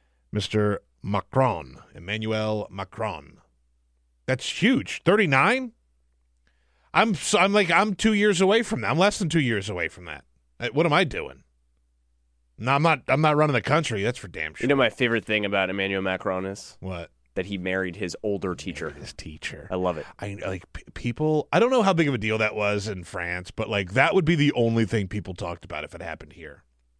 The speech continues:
Speaker 2: Just the gender dynamic alone, right? It's it,
Speaker 1: Sure.
Speaker 2: it, the other way around, it is, like,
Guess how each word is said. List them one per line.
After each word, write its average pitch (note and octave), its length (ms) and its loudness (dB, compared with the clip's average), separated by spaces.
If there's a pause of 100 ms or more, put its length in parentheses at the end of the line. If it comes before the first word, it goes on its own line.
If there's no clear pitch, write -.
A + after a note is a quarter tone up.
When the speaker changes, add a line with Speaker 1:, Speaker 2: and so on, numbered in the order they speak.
(880)
Speaker 2:
Just G#3+ 180 0
the F#3+ 80 6
gender D#3 340 4
dynamic G#2 440 2
alone, F#2 360 -2
right? F#2+ 200 0
It's G2 220 -4
it, A2+ 160 -2
Speaker 1:
Sure. B2 300 -2
Speaker 2:
it, C3+ 120 -8
the B2 120 2
other C#3 140 4
way B2 100 4
around, G#2 400 2
it F#2+ 100 -2
is, F2+ 180 -4
like, F2 280 -4